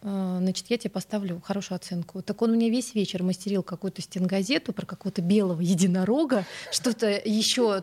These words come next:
ну, о, не единорога, это единорог, это Маша, э, носорога. И вот это все рассказала, она ему поставила оценку, а не, э, как бы, ну, там, строжила.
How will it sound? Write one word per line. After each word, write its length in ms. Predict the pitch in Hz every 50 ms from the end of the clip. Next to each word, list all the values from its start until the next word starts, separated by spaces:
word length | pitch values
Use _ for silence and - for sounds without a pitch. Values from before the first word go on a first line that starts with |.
| - -
ну, 360 | - 220 226 220 202 226 240 - -
о, 160 | 233 226 208
не 140 | 196 202 208
единорога, 600 | 214 208 208 196 202 202 226 226 277 269 208 196
это 140 | 175 - 190
единорог, 400 | 185 185 202 190 202 202 185 -
это 140 | - - 202
Маша, 320 | 202 190 170 - - 202
э, 160 | - - 208
носорога. 640 | 202 208 214 - 240 220 220 226 202 180 165 170 - - - - - -
И 80 | - 220
вот 140 | 202 220 -
это 140 | 233 - 190
все 180 | - - 214 202
рассказала, 520 | 202 - - - 190 190 247 269 269 220
она 120 | 196 196
ему 160 | 208 220 214 208
поставила 500 | 214 190 - - 214 208 202 202 196 202
оценку, 580 | 202 - - 208 185 180 170 - - 175 180 -
а 120 | - 208 190
не, 300 | 190 196 202 202 196 196
э, 200 | 196 - - 202
как 140 | - 196 190
бы, 180 | 180 190 190 190
ну, 140 | 208 214
там, 180 | 208 196 180 175
строжила. 540 | - - - 226 220 202 170 175 175 170